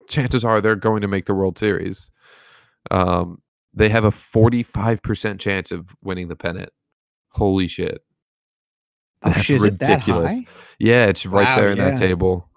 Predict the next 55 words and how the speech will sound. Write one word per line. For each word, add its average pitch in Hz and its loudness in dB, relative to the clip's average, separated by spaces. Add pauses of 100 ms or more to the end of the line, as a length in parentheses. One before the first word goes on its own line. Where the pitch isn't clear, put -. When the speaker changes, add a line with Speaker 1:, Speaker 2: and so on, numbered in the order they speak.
(460)
Speaker 2:
Yeah, 139 0
Speaker 1:
No 160 4
one - 6
else - 0
Speaker 2:
thirty - -6
percent - -
Speaker 1:
has - -
Speaker 2:
chance - -4
of 151 -2
Speaker 1:
higher 101 4
Speaker 2:
winning 104 4
Speaker 1:
than 92 0
Speaker 2:
the 92 -4
Speaker 1:
a - -6
Speaker 2:
World 131 -8
Speaker 1:
thir-, 110 -8
Speaker 2:
Series. 127 -2 (100)
Speaker 1:
eighteen 135 -14
point 117 -8
three 98 -6
is 87 -10
the 92 -8
next 87 -12
highest. - -10 (560)
That's - -10
fucked. - -12 (1600)
Speaker 2:
Damn, 214 4
okay. 226 0 (460)
Yeah. 180 2 (560)
Yo, 165 8
their 269 6
World 262 4
Series 233 0
winning 156 2
odds 220 0
is 147 -2
thirty 160 2
point, 147 -2
oh, 165 0
I 185 6
guess 220 0
they're 208 0
the 165 2
only 151 0
team 143 -2
in 127 0
the 123 -2
National 127 0
League 117 -6
to 104 -18
take 123 -4
it 120 -2
because 107 -8
the, 113 -2
uh, 110 -2